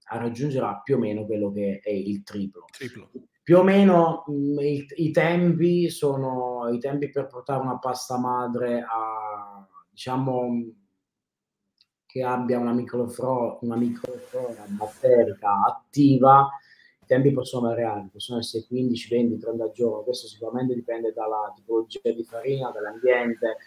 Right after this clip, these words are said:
Speaker 1: dalla cura che si dà, dall'attenzione, eh, se si rinfresca una, una pasta madre che è giovane. Quando parlo di giovane, giovane vuol dire che il suo P H, quindi che l'attività di fermentazione all'interno è molto bassa.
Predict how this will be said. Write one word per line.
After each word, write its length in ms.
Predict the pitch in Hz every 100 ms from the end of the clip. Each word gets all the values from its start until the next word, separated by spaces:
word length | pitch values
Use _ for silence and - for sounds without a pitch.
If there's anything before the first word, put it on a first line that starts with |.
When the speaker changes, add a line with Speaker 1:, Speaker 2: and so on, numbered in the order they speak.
| _
Speaker 1:
dalla 280 | - 123 117
cura 340 | - 143 131 117
che 120 | 104
si 180 | - 127
dà, 220 | 131 123
dall'attenzione, 1160 | 120 113 113 123 127 - 139 123 113 113 107 - _ _
eh, 400 | 113 110 110 110
se 220 | - 151 139
si 240 | - 139
rinfresca 880 | 139 139 - 151 135 131 - 123 117 110 - _ -
una, 420 | 120 120 117 110
una 220 | 123 127
pasta 340 | 123 127 -
madre 380 | 123 127 120 117
che 120 | -
è 100 | 117
giovane. 680 | 117 147 143 113 104 101 95 _ _ _ _
Quando 300 | 120 120 120
parlo 300 | 139 143 143
di 180 | 139 135
giovane, 680 | 117 147 147 151 151 147 139
giovane 300 | 139 135 131
vuol 180 | 123 120
dire 220 | 123 110
che 100 | 113
il 60 |
suo 240 | - 143 139
P 80 | -
H, 460 | 131 110 - 107 -
quindi 260 | 123 117
che 120 | 113
l'attività 560 | 113 110 - 117 120 127
di 100 | 120
fermentazione 720 | 117 110 113 117 117 - 113
all'interno 840 | 120 143 139 135 123 123 127 131
è 80 | 127
molto 460 | 131 139 135 - -
bassa. 640 | - 101 - - - 98